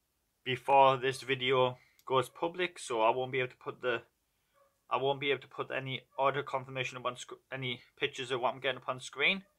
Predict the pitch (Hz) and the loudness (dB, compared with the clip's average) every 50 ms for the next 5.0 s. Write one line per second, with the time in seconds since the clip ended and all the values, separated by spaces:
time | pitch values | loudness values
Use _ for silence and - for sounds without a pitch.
0 | _ _ _ _ _ _ _ _ - 113 - - - 131 123 120 117 113 113 - | _ _ _ _ _ _ _ _ -20 -18 -16 -4 0 2 4 4 4 2 -2 -10
1 | - - - _ _ _ _ _ _ _ _ _ _ _ _ _ _ _ _ _ | -16 -18 -20 _ _ _ _ _ _ _ _ _ _ _ _ _ _ _ _ _
2 | _ _ _ _ _ _ _ _ _ _ _ _ _ _ _ _ _ _ _ _ | _ _ _ _ _ _ _ _ _ _ _ _ _ _ _ _ _ _ _ _
3 | _ _ _ _ _ _ _ _ _ _ _ _ _ - - 135 139 135 135 127 | _ _ _ _ _ _ _ _ _ _ _ _ _ 4 6 6 6 6 4 -2
4 | 131 - 143 135 135 135 - 135 131 127 120 - - _ _ _ - 127 131 135 | -2 2 4 4 4 2 -2 -4 -2 0 0 0 -2 _ _ _ 0 4 4 4